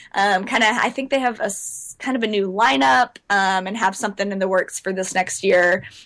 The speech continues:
I was a really big fan of them in high school, so I'm not sure if that hype, I guess, would still translate to adulthood, but I'm definitely willing to give it a listen. Um, my absolute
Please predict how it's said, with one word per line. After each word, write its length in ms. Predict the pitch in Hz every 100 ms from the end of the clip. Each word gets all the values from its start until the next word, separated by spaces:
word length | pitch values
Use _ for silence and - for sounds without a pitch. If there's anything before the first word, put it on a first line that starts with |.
| -
I 100 | 240
was 140 | 247
a 40 |
really 200 | 220 220
big 180 | 208 202
fan 240 | - 190 190
of 120 | 185
them 120 | 185
in 80 | 190
high 160 | 185 185
school, 600 | - - 214 214 220 - - -
so 140 | -
I'm 120 | 208
not 200 | 208 208
sure 880 | - - 202 196 202 208 208 208 202
if 540 | 202 - 196 190 - - _ _ -
that 320 | 190 185 -
hype, 380 | - 185 190 - _
I 60 | 190
guess, 460 | 190 185 196 -
would 160 | 202 190
still 520 | - 196 180 180 208 _ -
translate 480 | 233 196 196 196 -
to 100 | 202
adulthood, 440 | 185 190 - 427 - - - -
but 100 | 214
I'm 100 | 202
definitely 360 | 202 196 202 196
willing 260 | 190 202
to 80 | 202
give 160 | 202 196
it 60 |
a 40 | 196
listen. 480 | 190 190 202 208 214 _ _ _ _ -
Um, 540 | 240 233 226 214 214 226
my 160 | 214
absolute 640 | 208 220 - 240 233 208